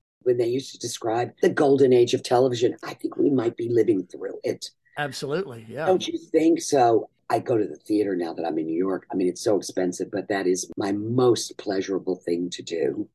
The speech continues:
Speaker 1: So I would say that is my relaxation.
Speaker 2: And what
Speaker 1: And
Speaker 2: have you seen lately?
Speaker 1: I just saw Funny Girl.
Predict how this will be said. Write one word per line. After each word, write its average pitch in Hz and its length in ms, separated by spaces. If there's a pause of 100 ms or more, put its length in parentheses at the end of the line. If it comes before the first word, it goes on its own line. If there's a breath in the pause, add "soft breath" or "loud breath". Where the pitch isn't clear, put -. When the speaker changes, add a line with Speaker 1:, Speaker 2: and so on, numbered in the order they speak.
(160)
Speaker 1:
So 120 160
I 113 100
would 113 200
say 98 180
that 110 220
is 98 200
my 85 200
relaxation. 82 840
Speaker 2:
And 139 100
what 147 80
Speaker 1:
And 165 40
Speaker 2:
have 156 80
you 156 80
seen 156 240
lately? 139 340 (120)
Speaker 1:
I 117 120
just 135 360
saw 160 200
Funny 147 380
Girl. 76 560